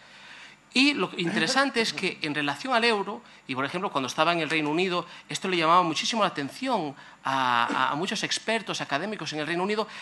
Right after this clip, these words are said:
que no entendían cómo en, en países como Grecia, Portugal, España, etcétera, había más de un sesenta por ciento de la población que estaba a favor del euro.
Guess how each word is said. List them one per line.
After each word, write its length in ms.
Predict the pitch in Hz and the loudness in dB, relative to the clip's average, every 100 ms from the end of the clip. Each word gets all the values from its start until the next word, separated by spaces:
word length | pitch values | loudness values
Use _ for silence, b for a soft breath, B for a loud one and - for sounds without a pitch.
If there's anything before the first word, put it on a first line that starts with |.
| B | B
que 140 | - | 0
no 100 | 160 | 2
entendían 540 | 269 277 233 220 233 226 | 2 0 -2 0 0 0
cómo 260 | - 160 | -2 -2
en, 140 | 151 147 - | -2 -4 -4
en 160 | 160 | -6
países 380 | 135 180 233 220 | 0 -2 0 -4
como 380 | - 151 131 110 B B - | -4 -2 -2 -4 B B -8
Grecia, 560 | 104 185 220 - 139 | 0 2 2 0 -4
Portugal, 640 | - 120 - 120 170 208 165 | -2 -4 -4 -2 2 2 0
España, 500 | - - 208 196 160 | -6 0 0 0 -4
etcétera, 500 | - 214 214 185 196 B B - | -2 -4 -2 -8 -8 B B -2
había 240 | 143 214 | 4 4
más 300 | 185 233 220 | 4 2 0
de 60 | 220 | -4
un 100 | 190 | -4
sesenta 580 | - 156 233 254 190 | -4 -4 -4 -4 -6
por 140 | 175 151 | -6 -10
ciento 400 | - 202 196 185 | -6 -6 -6 -4
de 60 | |
la 60 | 151 | -2
población 540 | 139 139 127 196 214 B B B | -2 -8 -4 -4 -4 B B B
que 100 | - | -10
estaba 280 | 135 - 170 | -4 4 4
a 40 | 165 | 4
favor 260 | 135 131 | -2 -4
del 120 | 123 | -6
euro. 200 | 113 101 | -8 -12